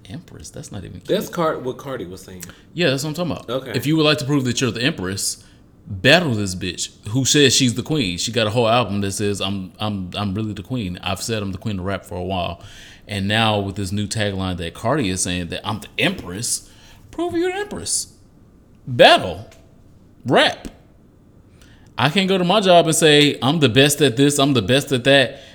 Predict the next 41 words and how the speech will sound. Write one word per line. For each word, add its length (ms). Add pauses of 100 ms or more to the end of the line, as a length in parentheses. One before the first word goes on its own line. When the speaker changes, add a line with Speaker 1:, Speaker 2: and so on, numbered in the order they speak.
(100)
Speaker 1:
and 120
somebody 320
not 160
be 60
like, 220
"Well, 280
where 160
are 40
your 160
credentials 500
for 100
this? 440
Do 160
you 160
have 160
experience 560
for 80
that? 320 (120)
What 140
are 60
you 80
talking 260
about?" 300 (2750)
Speaker 2:
Then 260
the 100
little 160
secretary 580
at 60
the 80
front 260
desk, 320
like, 240
"I 140
got 160
something 260
I 40
would 120
like 180
to 80
say." 260
Girl, 600